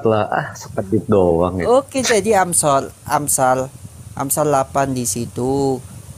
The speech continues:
Speaker 2: Kalau bukan Yesus itu
Speaker 1: Ayat
Speaker 2: siapa?
Speaker 1: berapa?
Speaker 2: Berarti,
Speaker 1: Ayat,
Speaker 2: berarti
Speaker 1: ay-, Amsal
Speaker 2: itu
Speaker 1: delapan
Speaker 2: ada
Speaker 1: ayat
Speaker 2: yang
Speaker 1: piro,
Speaker 2: lebih,
Speaker 1: Mas?
Speaker 2: lebih hebat daripada Amsal.
Speaker 1: Amsal,
Speaker 2: Lebih,
Speaker 1: ah,
Speaker 2: lebih.
Speaker 1: Amsal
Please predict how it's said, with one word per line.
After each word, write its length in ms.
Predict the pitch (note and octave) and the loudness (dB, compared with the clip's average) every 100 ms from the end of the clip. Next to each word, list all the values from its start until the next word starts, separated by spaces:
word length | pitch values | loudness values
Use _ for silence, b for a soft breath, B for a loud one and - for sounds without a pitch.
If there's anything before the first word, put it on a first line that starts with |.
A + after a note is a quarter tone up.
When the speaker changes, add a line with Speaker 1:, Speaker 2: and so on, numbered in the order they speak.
| - - | -20 -2
Speaker 2:
Kalau 340 | D#3 D3 D3+ | 2 4 2
bukan 380 | C3 B2+ C#3+ C#3 | 0 -2 0 0
Yesus 400 | C3+ B2+ - C#3+ C#3+ | 2 0 0 -2 -2
itu 100 | A#2+ | 0
Speaker 1:
Ayat 220 | A2 A#2+ | 2 2
Speaker 2:
siapa? 340 | D3+ D3 C#3 | 2 2 2
Speaker 1:
berapa? 400 | - B2+ A2 G#2 - - - - - | 2 0 0 -6 -10 -10 -10 -12 -4
Speaker 2:
Berarti, 600 | B2+ C#3 C3 - A#2+ A#2 B2 | 2 4 2 -2 -4 -2 -2
Speaker 1:
Ayat, 180 | - A#2+ | 0 2
Speaker 2:
berarti 280 | C3 C3 - | 2 -2 0
Speaker 1:
ay-, 140 | C3 C#3 | 0 0
Amsal 120 | A#2 | 0
Speaker 2:
itu 100 | B2 | 2
Speaker 1:
delapan 400 | A#2 G#2+ - A#2+ | 4 4 2 2
Speaker 2:
ada 120 | C3 B2 | 2 2
Speaker 1:
ayat 120 | A#2 | 2
Speaker 2:
yang 140 | C3+ | 2
Speaker 1:
piro, 160 | C#3 B2+ A#2+ | 2 2 4
Speaker 2:
lebih, 160 | A2 G#2 | 4 2
Speaker 1:
Mas? 320 | G2 F#2+ F#2+ F#2 | 2 2 0 0
Speaker 2:
lebih 220 | B2 C#3+ | 0 2
hebat 360 | D3 C#3+ C#3+ C#3 | 4 4 2 0
daripada 480 | - B2 A#2+ B2 A#2 A2+ | 0 0 2 0 2 -2
Amsal. 520 | A#2 A2 - A#2 A2+ - - | -2 -6 -4 -4 -6 -8 -8
Speaker 1:
Amsal, 380 | - C3 B2 C3+ B2+ | -2 0 2 2 4
Speaker 2:
Lebih, 200 | C#3 C3+ B2+ - - | 4 2 -2 -10 -2
Speaker 1:
ah, 160 | B2+ C3 | 2 4
Speaker 2:
lebih. 220 | C3 C3 | 4 2
Speaker 1:
Amsal 240 | A#2+ B2+ | 0 -2